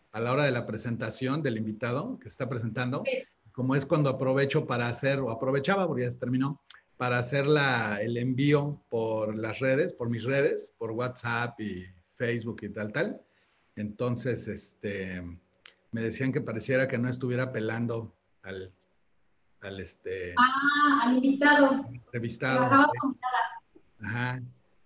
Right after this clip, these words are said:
Speaker 1: pero la verdad es que lo estoy, lo aprovecho para ponerlo aquí en, en
Speaker 2: Atención
Speaker 1: Facebook.
Speaker 2: plena, sí, que atención plena.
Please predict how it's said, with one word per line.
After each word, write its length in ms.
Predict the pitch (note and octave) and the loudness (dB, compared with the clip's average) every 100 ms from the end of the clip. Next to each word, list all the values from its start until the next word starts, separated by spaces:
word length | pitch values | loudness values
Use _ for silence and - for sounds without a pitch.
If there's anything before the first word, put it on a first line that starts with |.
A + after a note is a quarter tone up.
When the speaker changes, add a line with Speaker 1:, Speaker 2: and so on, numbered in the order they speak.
| _ | _
Speaker 1:
pero 200 | - G#2+ | -8 -4
la 100 | G#2+ | -4
verdad 260 | A2 A2+ C3 | -4 -2 -2
es 100 | C3 | 0
que 140 | C#3+ | -2
lo 80 | A#2+ | -2
estoy, 300 | G2+ C3+ C3+ | -4 -2 0
lo 280 | C3 A#2 A#2 | 0 0 -4
aprovecho 540 | A2+ B2 C3 B2+ B2+ | -2 -2 -2 -2 -4
para 200 | A#2 A2 | -4 -4
ponerlo 380 | A2 A#2 A#2 A#2+ | -4 -2 -2 -2
aquí 280 | A#2 - B2 | -4 -2 -2
en, 420 | A#2+ A2 G#2 G#2 _ _ _ _ - | 0 0 -2 -4 _ _ _ _ -10
en 120 | G#2 B3 | 2 6
Speaker 2:
Atención 560 | D3+ C4+ C4+ D#4 E4 E4 | 10 10 10 8 8 6
Speaker 1:
Facebook. 140 | D#4+ - E4 | 4 4 4
Speaker 2:
plena, 240 | D#4+ D4+ - | 6 4 4
sí, 140 | C#4+ | 4
que 100 | C4 | 6
atención 540 | B3+ A#3+ A#3+ C#4 C#4+ | 4 2 0 6 6
plena. 640 | - C#4 C#4+ D4 C#4 - | 8 8 10 10 6 2